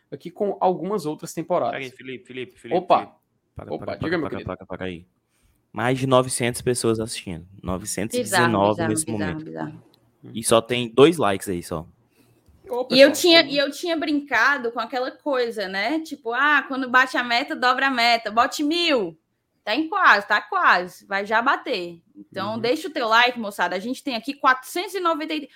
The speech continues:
Speaker 3: ou seja, tem o dobro de pessoas e não tem a mesma quantidade equivalente aí de like. Deixa o like, não, não paga nada e ajuda a gente mais do que você imagina.
Speaker 2: Felipe,
Speaker 1: Ok. Oi.
Speaker 2: tu sabe que a informação tem prioridade, né?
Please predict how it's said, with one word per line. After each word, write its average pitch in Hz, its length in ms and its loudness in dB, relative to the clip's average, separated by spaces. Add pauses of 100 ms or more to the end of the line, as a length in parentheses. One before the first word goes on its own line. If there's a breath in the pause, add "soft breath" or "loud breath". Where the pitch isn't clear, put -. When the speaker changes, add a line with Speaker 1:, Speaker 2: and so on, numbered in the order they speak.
(100)
Speaker 3:
ou 277 100 -2
seja, 285 240 -2
tem 302 120 2
o 302 80 0
dobro 311 480 2
de 311 100 -6
pessoas 269 800 -4 (420)
e - 160 -10
não 254 240 -4
tem 254 480 -4
a 233 80 -2
mesma 226 540 -6
quantidade 214 460 -6
equivalente 214 520 -8
aí 214 120 -14
de 214 100 -12
like. 180 320 -6
Deixa 247 260 -8
o 262 40 -6
like, 233 260 -2
não, 247 240 -12
não 247 240 -16
paga 269 300 -6
nada 247 280 -6
e 247 60 -6
ajuda 240 300 0
a 226 60 4
gente 233 260 -6
mais 240 160 2
do 285 60 -10
que 285 60 -8
você 262 260 -6
imagina. 254 440 -6 (440)
Speaker 2:
Felipe, 165 360 2
Speaker 1:
Ok. - 260 -6 (220)
Oi. 180 240 0
Speaker 2:
tu 135 80 -4
sabe 160 300 6
que 180 100 -2
a - 20 2
informação 175 600 2
tem 175 140 -4
prioridade, 170 580 4
né? 139 160 -4